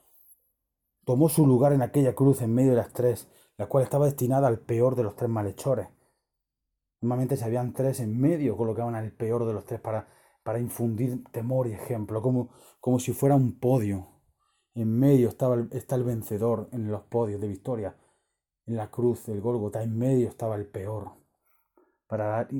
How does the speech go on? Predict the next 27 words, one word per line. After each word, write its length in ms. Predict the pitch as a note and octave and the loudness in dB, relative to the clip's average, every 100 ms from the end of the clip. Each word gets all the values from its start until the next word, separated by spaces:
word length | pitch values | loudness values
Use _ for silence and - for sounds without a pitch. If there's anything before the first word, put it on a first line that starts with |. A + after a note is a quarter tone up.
| C3 _ - | -10 _ -8
para 220 | A2+ A2+ | -6 -4
que 100 | A2 | -6
sufriera 480 | - G#2 - B2 A2+ | -10 -8 -2 0 0
mayor 400 | G#2+ A2+ A#2 - _ | -4 -4 -6 -8 _
vergüenza 680 | - A2 A2 A2+ A2 G#2+ G2 - _ _ | -8 -6 -4 -4 -4 -6 -6 -14 _ _
y 60 | A#2+ | -8
mayor 360 | G#2 A2 A#2 - - _ | -4 -2 -2 -6 -20 _
exposición 680 | - - A2+ - G#2+ A2+ G2+ | -12 -8 -8 -8 -6 -4 -4
pública. 460 | A2 G#2 F#2 F2+ - _ _ _ _ _ _ _ _ _ - - - | -2 -2 -4 -8 -12 _ _ _ _ _ _ _ _ _ -20 -20 -2
El 140 | A#2+ | 4
inocente 600 | A#2+ A#2+ A2+ C3 B2 A2 A2+ | 6 4 2 0 0 0 0
murió 380 | A#2 G#2+ A#2 | 2 2 4
en 120 | A2 G#2 | 4 2
lugar 340 | G2+ A2+ G#2+ | 0 0 -2
del 160 | G2+ F#2+ | -6 -8
culpable. 560 | G#2 - G#2+ G2 F2 _ _ - _ _ | -10 -4 -4 -4 -8 _ _ -20 _ _
Jesús 280 | - A2+ C3+ | -10 -2 0
sabía 240 | - A#2 G#2+ | 2 2 2
que 80 | |
la 100 | A#2+ | 0
voluntad 460 | G#2+ A2+ G#2+ G#2 D#3 | 0 0 0 0 0
del 160 | E3 - | 0 0
Padre 300 | B2+ A#2+ A#2+ | 0 0 0
era 120 | B2+ | -2
que 120 | A#2 | -6
fuera 400 | - B2+ C#3 C3+ | -2 2 2 0
tratado 580 | A2+ F#2 A#2+ A#2+ G#2 | -6 -4 0 2 0